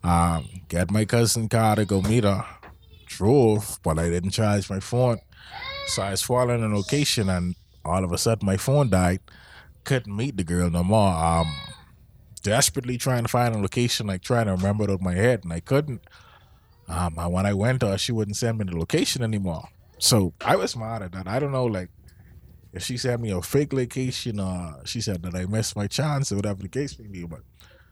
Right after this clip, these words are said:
I was determined. Next couple of days, she had me on an errand to, like, find some car parts for a car.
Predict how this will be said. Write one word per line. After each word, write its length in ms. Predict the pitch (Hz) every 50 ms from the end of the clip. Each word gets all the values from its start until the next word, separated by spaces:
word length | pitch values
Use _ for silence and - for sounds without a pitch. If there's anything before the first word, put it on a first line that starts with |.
| _ _ _
I 140 | - 92 92
was 120 | 95 85 -
determined. 460 | 90 - - 113 113 110 107 92 82 - - _ _ _ - - - - _ _ _ _ _ _
Next 440 | - 85 107 113 123 - - - -
couple 260 | - 143 127 113 113
of 60 | 104 98
days, 260 | 113 131 123 110 95 -
she 360 | - - - - 120 110 113
had 180 | 113 110 107
me 80 | 110 104
on 80 | 101 90
an 80 | 82
errand 460 | 92 101 110 113 117 110 104 107 -
to, 80 | - 104
like, 220 | 90 87 85 80 - - - - - -
find 340 | - - - 113 113 110 110 104
some 160 | 120 98 92
car 260 | - 120 117 117 113
parts 300 | - 127 120 117 117 - -
for 160 | - 107 101
a 40 | 98
car. 340 | - 139 170 180 131 -